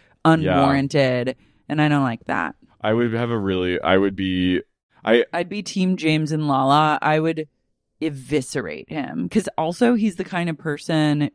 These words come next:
Speaker 2: who's too much of a pussy to really, like, he will never actually stand up for himself. So
Speaker 1: Well
Speaker 2: if you fight back to him, you could tear him apart.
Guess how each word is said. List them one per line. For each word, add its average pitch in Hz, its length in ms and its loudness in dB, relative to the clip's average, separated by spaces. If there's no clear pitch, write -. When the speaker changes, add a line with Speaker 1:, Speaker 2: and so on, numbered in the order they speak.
Speaker 2:
who's 151 240 -6
too 165 220 -2
much 147 220 0
of 147 80 -2
a 151 80 0
pussy 151 440 -4
to 147 100 2
really, 135 760 0
like, 156 240 2
he 165 300 -6
will 170 180 2
never 139 640 2
actually 170 520 -4
stand 190 340 0
up 196 180 -2
for 208 120 -2
himself. 220 760 0
So 117 80 2
Speaker 1:
Well 120 320 8
Speaker 2:
if 175 60 0
you 190 240 2
fight 170 460 2
back 143 400 0
to 160 160 -4
him, 151 580 2
you 165 220 -2
could 151 440 0
tear 147 460 2
him 139 200 -4
apart. - 500 -4